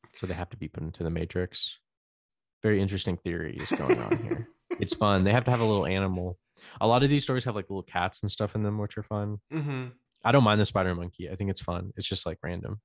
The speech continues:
Speaker 2: I'm fine with the spider monkey. I just, I wanna understand.
Speaker 1: I think you figured it out. I think th-, it was in the Matrix and they freed <laughs> the spider monkey. <laughs> Hell yeah.
Speaker 2: <laughs>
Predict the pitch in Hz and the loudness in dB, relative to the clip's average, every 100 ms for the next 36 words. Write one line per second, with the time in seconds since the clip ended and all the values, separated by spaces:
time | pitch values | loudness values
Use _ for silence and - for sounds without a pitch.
0 | - 226 240 196 214 - - 139 143 - | -6 -2 2 2 2 -2 -2 -4 -4 -4
1 | 147 165 - - - _ _ _ - 147 | -4 -2 -4 -4 -10 _ _ _ -10 -4
2 | 160 160 143 131 - 135 143 - - - | -2 -2 -2 -4 -4 -4 -6 -10 -16 -20
3 | _ _ 113 120 135 113 113 104 95 90 | _ _ 2 4 4 4 2 2 4 2
4 | 87 90 110 110 - 92 92 - 95 92 | 2 0 0 0 -2 -14 -14 -4 -2 0
5 | 87 90 90 85 - 87 - 85 85 - | 0 0 0 0 -4 -8 -8 -6 -6 -6
6 | 85 - - 135 117 - 156 466 - 175 | -8 -2 4 6 6 4 4 4 4 4
7 | 156 156 131 131 151 - 143 165 - - | 4 6 4 4 2 2 0 0 -6 -2
8 | - 139 - 151 139 147 135 127 120 120 | 0 0 -2 -4 -2 -4 -6 -6 -6 -8
9 | - 415 - 440 427 415 - - - - | -6 -6 -4 0 0 -2 -10 -20 -16 -14
10 | - - - 90 - - 113 - - - | -14 -18 -16 -14 -12 -12 -12 -14 -20 -16
11 | - - - | -16 -10 -4